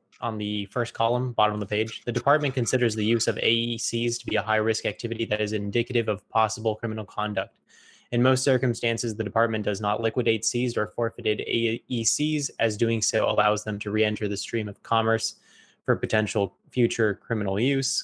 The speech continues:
Companies that choose to offer A E C products should consider the increased risks of money laundering and financing of criminal activity and should evaluate whether it is possible to adopt appropriate A M L C F T measures to address such risks."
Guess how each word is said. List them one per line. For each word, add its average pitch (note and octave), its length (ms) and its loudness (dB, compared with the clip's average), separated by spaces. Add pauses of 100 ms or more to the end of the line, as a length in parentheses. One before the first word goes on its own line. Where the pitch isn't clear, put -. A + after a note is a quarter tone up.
Companies A2+ 380 -2
that G2+ 120 4
choose G#2+ 260 -2
to - 80 -2
offer G#2+ 280 4
A - 100 0
E A2 180 0
C - 160 -2
products G#2+ 360 0
should G#2+ 280 -2 (140)
consider A#2+ 460 2
the A2 280 4
increased A#2+ 440 2
risks - 340 2
of G#2+ 200 0
money G#2+ 260 2
laundering A2 440 2 (680)
and A2 320 0
financing G#2+ 500 0
of - 100 -10
criminal G#2+ 340 0
activity A2+ 500 -2
and G#2+ 120 -4
should A2 220 -4
evaluate G#2 500 2
whether G#2+ 240 2
it G2+ 80 0
is G2 100 -4
possible G#2 440 0
to A2 120 -6
adopt G2+ 320 2
appropriate G#2+ 520 0
A - 40 0
M G#2 180 0
L G#2 180 2
C - 160 -4
F G#2 100 -4
T - 140 -10
measures G#2 440 -4
to - 80 -6
address G2+ 260 0
such - 240 -8
risks." - 500 0